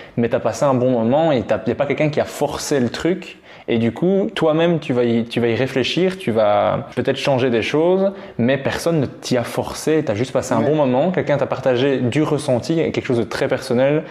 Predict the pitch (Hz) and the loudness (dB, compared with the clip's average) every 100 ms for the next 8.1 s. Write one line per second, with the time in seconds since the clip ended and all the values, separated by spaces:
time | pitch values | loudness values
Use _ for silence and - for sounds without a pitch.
0 | - - - 120 127 113 110 110 139 131 | -16 -14 -4 0 2 2 0 0 -2 0
1 | 123 131 127 117 110 147 127 110 - 110 | 0 -2 0 0 0 0 0 -2 -4 -4
2 | - 110 127 120 - - 113 110 110 135 | -4 0 2 2 0 -2 0 0 0 0
3 | 127 - 120 104 135 127 123 113 107 113 | 0 -2 -4 -2 0 2 2 0 0 0
4 | 113 139 139 - 117 110 101 - - 185 | 2 2 2 0 -2 -2 -2 -2 0 2
5 | 123 104 123 156 185 170 80 208 - - | 0 0 2 0 0 -6 -4 -4 -2 -2
6 | 208 214 - - - 135 196 185 180 208 | 0 -2 -2 -4 0 0 2 2 2 0
7 | 196 185 - 190 - - - 160 - 143 | 0 0 0 0 -2 -6 -12 -10 -4 -2